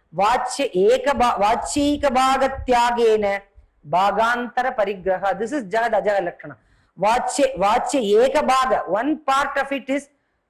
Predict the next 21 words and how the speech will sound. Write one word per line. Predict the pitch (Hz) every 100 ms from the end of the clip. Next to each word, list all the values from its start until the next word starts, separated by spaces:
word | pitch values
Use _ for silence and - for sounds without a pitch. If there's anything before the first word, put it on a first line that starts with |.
| -
given | 143 196 226
up. | 294 - - _
Vachyaika | 170 196 233 - 269 269 277 247
Bhaga, | 254 254 254 254
that | 185 220
is | 285
why | 254
it | 254 226
is | 208
also | 214 220 254
called | 240 220 240 254 - _ _ 143
Bhagatyaga | 185 214 233 254 254 - 190 190 202 202
Lakshana. | 196 - - 156 147 - _
One | - 190 247 277
part | - 262 269 -
is | 269 -
retained | 202 220 262 285 294 - _ -
and | 180 185
one | 208 247
part | - 233 240
is | 269 294